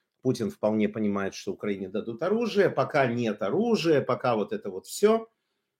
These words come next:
давайте, идите, ребята, вперед. И вот эта вот фраза "идите, ребята, вперед", она неожиданно подтвердила, эм, правоту, собственно, этой фразы. И, конечно, мы его спрашивали, "Ну вот,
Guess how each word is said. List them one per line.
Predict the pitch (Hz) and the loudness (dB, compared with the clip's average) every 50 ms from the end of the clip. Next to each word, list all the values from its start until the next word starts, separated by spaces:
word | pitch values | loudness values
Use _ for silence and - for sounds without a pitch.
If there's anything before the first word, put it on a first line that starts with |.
| _ _ | _ _
давайте, | 131 131 139 143 165 185 190 - 156 127 | 2 4 4 6 6 4 2 0 -4 -4
идите, | 110 127 156 - 151 135 | -4 -4 -6 -4 -2 -4
ребята, | 123 113 117 117 117 117 123 | -2 0 0 -2 -2 -4 -10
вперед. | - _ - 113 101 - - _ _ _ _ | -12 _ -8 -8 -6 -8 -8 _ _ _ _
И | 127 | 0
вот | 135 135 | 2 4
эта | 185 175 160 | 4 2 2
вот | 151 151 139 - | 2 0 -2 -2
фраза | - - 147 147 135 113 - 120 107 | -2 0 2 2 2 2 2 -2 -4
"идите, | 104 110 123 110 - 110 | -2 -4 -6 -6 -4 -4
ребята, | 107 107 107 117 113 113 113 | -2 0 0 0 0 -2 -6
вперед", | 104 - - 160 196 226 233 208 | -8 -6 0 4 4 4 6 4
она | 180 147 160 170 | 2 2 2 2
неожиданно | 170 160 147 135 131 160 165 151 165 151 | 2 2 2 0 0 -2 -2 -2 -4 -4
подтвердила, | 127 - 131 - - 113 120 117 113 131 143 147 143 139 131 131 - _ _ _ _ _ _ _ _ _ _ _ _ - | -4 -6 -8 -6 -4 -4 -4 -4 -2 -2 0 2 2 2 0 0 -6 _ _ _ _ _ _ _ _ _ _ _ _ -6
эм, | - 110 117 113 107 107 107 107 104 104 - - - - - - - - _ | -2 0 2 4 4 4 2 0 0 -4 -10 -16 -18 -20 -20 -20 -20 -14 _
правоту, | - 139 139 147 151 139 147 - 131 110 - - - _ _ | 4 6 6 6 6 2 2 0 0 0 0 -4 -10 _ _
собственно, | _ - - 107 - - - - 95 95 | _ -4 -4 -4 -4 -4 -10 -8 -6 -6
этой | 98 - - 104 | -6 -4 -4 -8
фразы. | 107 - - - - - - - _ _ _ _ _ _ _ _ _ _ _ _ _ _ _ _ _ _ _ - - _ _ _ _ _ _ _ | -6 -6 -10 -10 -10 -12 -16 -20 _ _ _ _ _ _ _ _ _ _ _ _ _ _ _ _ _ _ _ -20 -20 _ _ _ _ _ _ _
И, | 131 139 | 0 4
конечно, | 131 151 160 202 220 214 - 165 151 | 6 8 10 10 8 8 6 4 4
мы | 156 165 | 6 6
его | 160 156 151 | 4 4 2
спрашивали, | - - - 135 123 98 - - - 80 85 85 85 | 0 2 0 2 2 2 0 -6 -12 -12 -12 -12 -8
"Ну | 92 107 131 147 | -4 -4 -2 0
вот, | 143 139 127 - - | 0 0 -2 -2 -8